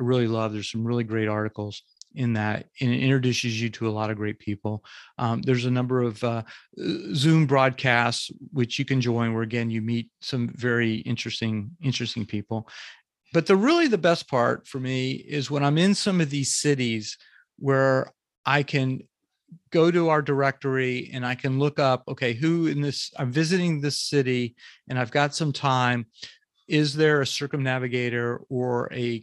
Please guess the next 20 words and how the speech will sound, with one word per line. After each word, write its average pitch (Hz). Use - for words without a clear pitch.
club 127
there 120
that 113
I 117
can 120
call 135
and 139
meet 139
some 139
people?" 113
And, 127
and 135
I've 135
done 151
that 135
on 127
a 123
couple 139
of 123
occasions. 120